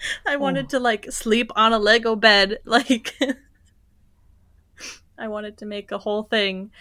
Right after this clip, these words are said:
Speaker 1: out of Legos and then spend the night, and then the next day, take it all down. <laughs>
Speaker 2: Just you in the ni-, uh, for the night?
Speaker 1: Just me for the night, but everyone would help me make it.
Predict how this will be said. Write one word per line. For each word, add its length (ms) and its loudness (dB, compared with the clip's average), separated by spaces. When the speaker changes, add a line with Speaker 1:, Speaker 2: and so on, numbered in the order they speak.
Speaker 1:
out 140 4
of 80 -4
Legos 580 -2
and 140 -4
then 140 -8
spend 300 -4
the 60 -6
night, 320 -6
and 200 -6
then 180 -6
the 80 -6
next 360 -6
day, 400 -4
take 220 -6
it 60 -8
all 120 -10
down. 200 -16
<laughs> 60 -10
Speaker 2:
Just 380 -8
you 340 -8
in 160 -10
the 80 -6
ni-, 160 -10
uh, 160 -12
for 180 -8
the 80 -12
night? 240 -10
Speaker 1:
Just 240 2
me 180 0
for 140 -2
the 120 0
night, 380 -4
but 120 -2
everyone 340 0
would 120 -6
help 140 -6
me 100 -10
make 260 -12
it. 160 -16